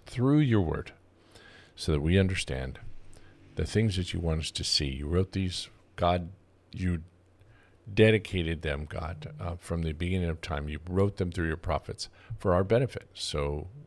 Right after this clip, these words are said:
we ask you to now reveal these truths to us in Jesus' name. Amen. Judges chapter eleven. Now, Jephthah the Gileadite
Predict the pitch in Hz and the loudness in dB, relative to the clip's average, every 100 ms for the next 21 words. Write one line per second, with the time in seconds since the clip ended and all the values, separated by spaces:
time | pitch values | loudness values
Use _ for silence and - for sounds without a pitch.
0 | - 76 69 67 - - 76 78 76 80 | -14 -10 -8 -8 -10 -10 -8 -4 -4 -2
1 | 95 98 135 139 76 - - 69 - - | -2 0 -2 -2 -4 -6 -6 -8 -8 -10
2 | - - - - 78 - - - - - | -10 -10 -14 -10 -8 -8 -10 -10 -10 -12
3 | - - - _ _ - 117 165 - - | -14 -16 -20 _ _ -6 -4 -4 -8 -16
4 | - _ _ _ _ _ _ _ _ _ | -20 _ _ _ _ _ _ _ _ _
5 | _ - - 82 92 80 82 - 71 - | _ -16 -10 0 0 0 -4 -4 -6 -6
6 | 78 76 82 85 69 - - _ - - | -6 -2 -2 -2 -4 -10 -20 _ -20 -20
7 | - - - _ _ _ _ - 117 110 | -20 -20 -20 _ _ _ _ -2 2 2
8 | 73 - - - - - _ - 101 117 | 0 -4 -14 -18 -20 -20 _ -10 2 2
9 | - - 62 - - _ _ - 90 87 | 2 -4 -10 -10 -20 _ _ -4 -2 0
10 | 104 107 80 67 65 | 4 4 2 -2 -8